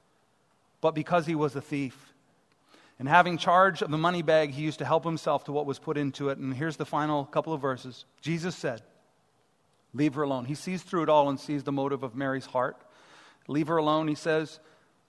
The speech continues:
"that she may keep the rest of that ointment for the day of my burial." Nobody knew that within a week she would be applying that to his lifeless corpse. Nobody knew but Jesus. And he says,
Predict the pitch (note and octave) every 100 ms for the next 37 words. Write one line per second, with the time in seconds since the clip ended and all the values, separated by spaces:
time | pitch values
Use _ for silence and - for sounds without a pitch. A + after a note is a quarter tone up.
0 | _ _ _ C3+ - F3+ D#3+ C#3+ - F3+
1 | - D#3+ D#3 - D#3+ D3 D3 E3 D#3 D3+
2 | - C3+ C3 D3+ C#3 C#3 B2+ D3 D3+ D3
3 | A#2 - - - E3+ F#3+ F3+ D3+ E3+ F#3+
4 | - - _ _ - D3 D3 E3 C#3 E3
5 | D#3+ - - _ - E3 C#3+ C#3+ - D3+
6 | C#3+ C#3 C3 - C#3 C3 G#2+ C#3 B2 -
7 | _ _ _ _ _ _ - D3 C3+ B2+
8 | - D#3+ C#3 - - _ _ _ _ _
9 | _ _ _ _ D3 E3+ D3 C3 B2+ C3
10 | - C#3+ A#2+ A#2+ - A#2+ C3+ C3+ C3+ A#2